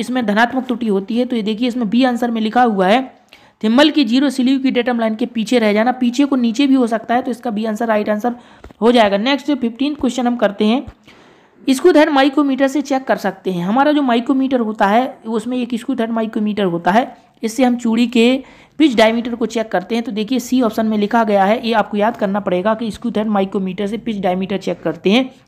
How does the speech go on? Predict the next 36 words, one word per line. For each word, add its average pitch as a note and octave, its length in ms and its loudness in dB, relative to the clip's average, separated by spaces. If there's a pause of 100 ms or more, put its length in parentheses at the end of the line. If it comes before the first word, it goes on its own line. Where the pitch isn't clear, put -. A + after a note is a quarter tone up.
(100)
यही B3+ 260 4
एक A#3+ 120 -2
ऐसा G#3 180 -2
माइक्रोमीटर F#3+ 540 -2
होता D3+ 260 -2
है। B2+ 200 -4 (520)
नेक्स्ट B3+ 200 2
सिक्सटीन D#4 340 4
क्वेश्चन, C4+ 380 2 (1080)
भी A#3+ 200 6
एनवेल D4+ 260 2
माइक्रोमीटर C4+ 640 2
की C4 180 0
फ्रेम B3 300 0
के C4 180 -2
कोण A#3 200 0
होते F#3 260 -2
हैं, D3 160 -2 (540)
कोण B3+ 180 4
में D4 100 2
बनी A3 140 2
होती F#3+ 220 0
है, G#3 60 -2
यानी C#4+ 160 0
जो D4 100 4
हमारा B3+ 220 2
भी G#3+ 220 0
एनवेल C4+ 240 0
माइक्रोमीटर A3+ 560 -2
होता F3+ 280 -2
है, A#3 120 2
उसका A#3+ 260 -6
जो A#3 100 -4
फ्रेम A3 300 -2
होता F#3+ 260 0
है, F3+ 160 2